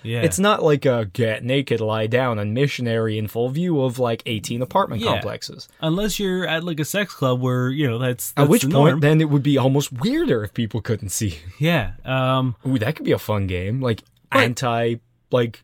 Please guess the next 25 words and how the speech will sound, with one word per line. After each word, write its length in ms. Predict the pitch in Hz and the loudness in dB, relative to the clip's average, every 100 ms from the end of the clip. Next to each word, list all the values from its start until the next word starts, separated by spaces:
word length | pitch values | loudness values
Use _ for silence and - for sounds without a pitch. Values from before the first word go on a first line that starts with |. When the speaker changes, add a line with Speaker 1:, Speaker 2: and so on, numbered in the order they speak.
| _ | _
Speaker 2:
public 320 | - 127 143 | -4 -2 -2
sex, 340 | - 147 175 - | 0 -2 -2 -6
where 80 | |
you 120 | 113 113 | -4 0
go 240 | 117 180 | 2 2
somewhere 320 | - 131 120 | 2 0 0
where 160 | 104 110 | 0 -2
you're 100 | 98 | -2
meant 240 | 107 190 | -2 -2
to 60 | 131 | -4
have 80 | 104 | -6
sex, 260 | 107 - - - - | -6 -8 -16 -20 -12
and 100 | 90 | -6
you 60 | 92 | -6
try 180 | - 262 | -4 -2
to 60 | |
be 80 | 135 | -2
real 240 | 101 147 | -2 -2
sneaky 480 | - - 180 - - _ _ | -2 -2 -2 -4 -18 _ _
so 140 | - 104 | -10 -6
no 140 | 95 | -2
one 180 | 135 139 | 0 -2
sees 300 | - - 104 | -4 -14 -16
you. 60 | - _ - | -20 _ -4
Speaker 1:
Um, 380 | 170 185 190 | -2 0 -4